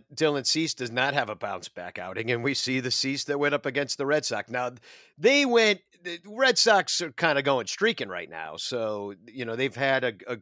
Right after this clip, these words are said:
pretty good week, I think. Um, they're, uh, Trevor Story's on freaking <laughs> serious fire, um, right now, so, a, a historical fire, and so, uh, that might have had played into some of that Cease thing, but, you know,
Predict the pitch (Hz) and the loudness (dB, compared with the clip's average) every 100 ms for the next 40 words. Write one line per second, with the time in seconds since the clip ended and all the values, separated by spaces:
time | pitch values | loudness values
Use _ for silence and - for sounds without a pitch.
0 | - 139 131 135 113 117 117 - 104 92 | -6 -6 -2 -2 -2 -6 -6 -10 -14 -8
1 | 113 110 - - 101 98 95 95 85 107 | -8 -8 -12 -12 -8 -8 -8 -12 -14 -12
2 | 104 90 76 95 90 87 _ _ _ _ | -10 -12 -12 -10 -10 -14 _ _ _ _
3 | - 135 131 131 135 135 135 123 110 107 | -8 -4 -4 -4 0 2 2 0 -4 -6
4 | _ _ _ _ _ - 139 117 107 131 | _ _ _ _ _ -6 -6 -6 -6 -4
5 | 123 214 - - 151 143 139 131 - - | -4 -4 -8 -6 -2 0 0 -2 -6 -20
6 | - - _ - 131 127 113 110 127 113 | -20 -20 _ -2 0 2 0 -2 -4 -4
7 | 120 117 113 113 - - 143 123 120 131 | -4 -2 -2 -4 -6 -2 0 2 0 -2
8 | 117 101 131 120 127 - 147 131 107 101 | -4 -4 -2 0 0 4 4 4 -2 -8
9 | - 110 101 104 95 - 123 113 - 131 | -4 -2 -2 -2 -4 -6 -4 -4 -2 0
10 | 123 120 - - - - 123 120 151 160 | 0 -2 -12 -20 -12 0 2 4 4 6
11 | 147 135 131 117 - 135 127 123 - - | 2 2 0 -2 0 0 0 -2 -4 -4
12 | 131 123 117 - 131 123 - 120 117 110 | -2 0 0 -2 -4 -4 -6 -6 -4 -2
13 | 123 - - - 277 | -4 -6 -16 0 4